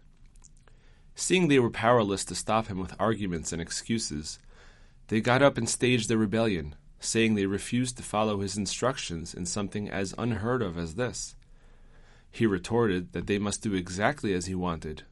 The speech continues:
but they refused to listen. He became extremely angry with them for ignoring his command, for he was their employer, and they were obliged to obey him in everything.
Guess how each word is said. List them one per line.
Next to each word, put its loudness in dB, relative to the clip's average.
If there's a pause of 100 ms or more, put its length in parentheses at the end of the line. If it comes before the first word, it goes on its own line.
(120)
but -8
they -2
refused -2
to -4
listen. -4 (840)
He 2
became 2
extremely 2
angry 2
with -2
them -2
for -6
ignoring 0
his -4
command, -4 (100)
for -12
he 0
was 0
their 0
employer, -2 (400)
and -4
they 2
were 4
obliged 2
to -2
obey 0
him -4
in -2
everything. -6